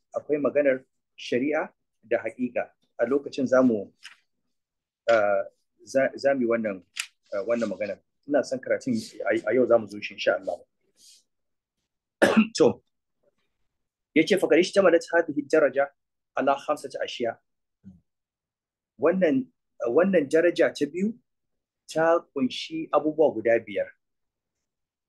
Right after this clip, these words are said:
Amalun, mutum ya aiki. Wajtihadun fihi, mutum ya dage a cikin aikin. Wa khajalun, wa haya'u min Allahi azza wa jal.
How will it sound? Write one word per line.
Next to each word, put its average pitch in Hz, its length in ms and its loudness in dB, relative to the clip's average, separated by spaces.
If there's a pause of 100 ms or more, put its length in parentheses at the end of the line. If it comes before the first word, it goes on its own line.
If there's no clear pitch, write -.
(580)
Amalun, 147 540 2 (1300)
mutum 123 360 0
ya 110 140 2
aiki. - 360 0 (1500)
Wajtihadun 131 760 -2
fihi, 120 520 -4 (1040)
mutum 139 380 -2
ya 110 100 2
dage 135 680 0 (280)
a - 120 -6
cikin 131 340 -2
aikin. - 340 -4 (1300)
Wa 120 120 2
khajalun, 151 720 2 (1500)
wa 139 140 2
haya'u 143 340 4
min 135 120 2
Allahi 127 360 2
azza 123 280 -4
wa 101 100 -8
jal. 104 200 -6